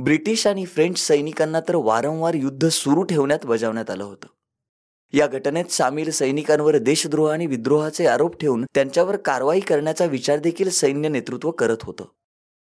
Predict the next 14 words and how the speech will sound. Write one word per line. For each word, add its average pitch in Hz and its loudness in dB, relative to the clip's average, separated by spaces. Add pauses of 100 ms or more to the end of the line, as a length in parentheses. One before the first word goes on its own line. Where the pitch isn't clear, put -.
(160)
मात्र 147 2
दोन्हीकडच्या 156 0
सैनिकांनी 131 -2
या 113 -2
कुठल्याही 127 -4
कारवाईची 131 -2
भीती 123 -6
न 135 0
बाळगता 117 -4
आपल्या 160 0
मानवी 127 -2
सहवेदनेला 120 -2
प्राधान्य 135 -2
देत 120 0